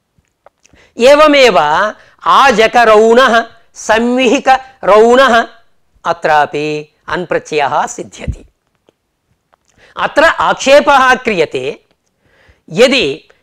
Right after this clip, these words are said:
तदन्तविधिः भवति तर्हि रोणीशब्दान्तस्य सिद्ध्यति,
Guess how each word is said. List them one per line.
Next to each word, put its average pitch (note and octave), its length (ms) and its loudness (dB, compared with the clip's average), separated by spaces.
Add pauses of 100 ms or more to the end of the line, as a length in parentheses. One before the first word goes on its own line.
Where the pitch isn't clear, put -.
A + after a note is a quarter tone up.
(160)
तदन्तविधिः C4+ 1080 -2
भवति G3+ 840 -2 (340)
तर्हि A3 520 -2 (220)
रोणीशब्दान्तस्य C4+ 1500 0 (200)
सिद्ध्यति, C4 640 -6